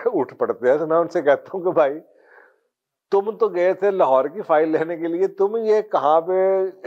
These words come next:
डीएचए कोयटा या डीएचए मुल्तान या फैसलाबाद या, you know, कहाँ पे पहुँच गए हो?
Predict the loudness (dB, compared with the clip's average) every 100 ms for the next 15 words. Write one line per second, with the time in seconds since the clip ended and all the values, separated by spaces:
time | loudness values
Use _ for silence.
0 | -4 -4 -4 0 0 0 -4 0 2 4
1 | 2 2 -2 -4 -2 -2 0 2 0 -2
2 | -6 -6 2 2 2 0 0 -2 2 0
3 | 2 0 4 2 2 0 -2 -2 -6 -2
4 | -2 0 0 0 0 0 0 -2 -2 -2
5 | -2 -4